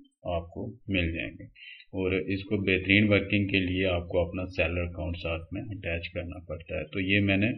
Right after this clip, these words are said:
अपने Chrome browser में install की हुई है, ये आप देख सकते हैं। तो इसको हम लोग Amazon पे मैं आपको दिखाता हूँ कि कौन कौन से feature इस पे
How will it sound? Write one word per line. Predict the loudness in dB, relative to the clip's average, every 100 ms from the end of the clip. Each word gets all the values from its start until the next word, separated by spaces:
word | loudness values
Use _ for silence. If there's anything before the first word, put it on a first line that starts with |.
| -6 -6 -4
अपने | -4 -6
Chrome | -2 0 0
browser | 0 0 0
में | 0 -2
install | 0 0 0
की | 0 0
हुई | 2
है, | 0 -4 -12 -18 -12 -4
ये |
आप | -2
देख | 0 -2 -2
सकते | -4 -6 -6
हैं। | -8 -10 -16 -18 -20 -20 _ _ -4
तो | -2 0 -4 -12 _ _ _ _ -4
इसको | -4 2 4
हम | 6 4
लोग | 2 2
Amazon | 4 6 4 4 4 2
पे | 2
मैं | 2 2
आपको | 0 -2 -4
दिखाता | -4 -4 -4 -2
हूँ | -2
कि | -2 -4 -2
कौन | -2 0
कौन | -2 -4
से | -4
feature | -8 -8 -8 -8 -6
इस | -8 -12 -10
पे | -6